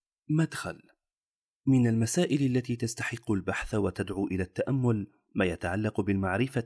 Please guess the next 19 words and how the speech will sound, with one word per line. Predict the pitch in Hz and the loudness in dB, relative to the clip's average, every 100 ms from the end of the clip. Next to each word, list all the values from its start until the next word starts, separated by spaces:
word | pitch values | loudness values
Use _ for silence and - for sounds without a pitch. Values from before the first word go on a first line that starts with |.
| 107 | -2
وعلاقتها | 98 98 98 98 151 - 113 110 | -2 0 0 -4 -6 -2 0 0
بالسلوك، | 95 - 95 78 - - - _ _ _ | -2 -4 -4 -4 -10 -20 -20 _ _ _
كيف | - 175 156 | 0 0 2
نتحول | 143 123 117 - 113 107 | 0 2 -2 0 2 2
من | 98 92 | 0 -2
عالم | 87 110 107 98 | 0 0 0 -2
القناعات | - 95 95 87 110 - | -4 -2 0 0 -2 0
والأفكار | 95 - - - 131 127 120 - | -2 -2 -8 -2 2 2 -2 -2
إلى | 117 104 | 2 2
عالم | 101 139 147 117 | 2 0 0 0
الواقع | 107 98 131 139 - 110 | 0 0 0 -2 -2 -2
والسلوك، | 101 104 - 98 - - - - _ _ _ | 0 -2 -2 -4 -6 -10 -18 -18 _ _ _
وكيف | 98 - 87 87 | -8 -6 -8 -6
نصل | 87 - 95 | -6 -2 -2
بالعلم | 90 87 104 104 | -2 -2 -2 -2
المجرد | 98 95 117 143 123 120 - _ _ - | -2 -2 0 0 0 -2 -6 _ _ -2
إلى | 113 | 0
الخشوع | 104 - 104 - 156 127 | 0 -2 -4 -2 0 0
والانقياد، | 113 110 101 - 104 120 98 - | 0 0 -2 -4 -2 -2 -4 -10